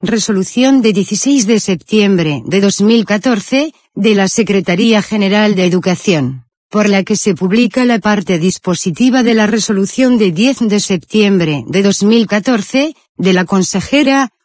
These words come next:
por la que se modifica la autorización administrativa del Centro Integrado de Formación Profesional, cesur,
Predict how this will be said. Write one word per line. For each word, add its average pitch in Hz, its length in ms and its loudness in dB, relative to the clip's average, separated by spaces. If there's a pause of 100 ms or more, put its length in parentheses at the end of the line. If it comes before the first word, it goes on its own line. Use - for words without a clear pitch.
por 196 180 0
la 190 140 2
que 202 100 -2
se 226 200 0
modifica 240 580 0
la 208 140 2
autorización 175 880 0
administrativa 208 920 0
del 160 180 0
Centro 190 440 0
Integrado 233 640 2
de 202 100 2
Formación 185 720 -2
Profesional, 175 840 0 (160)
cesur, - 580 -4